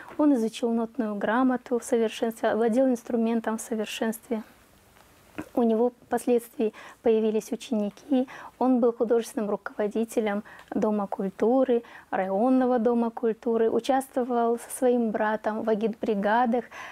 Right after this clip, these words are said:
выступали на открытых грузовых машинах, э,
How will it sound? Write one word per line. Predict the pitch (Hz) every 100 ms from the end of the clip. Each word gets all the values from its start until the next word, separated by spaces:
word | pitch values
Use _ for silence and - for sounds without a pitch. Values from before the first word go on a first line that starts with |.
| -
выступали | - 226 - 240 262 269 240
на | 233 220
открытых | - 254 262 - 233 -
грузовых | - 220 233 226 240 226 -
машинах, | 214 208 202 - - 247 262 240 226 - - - -
э, | - 220 208 208 214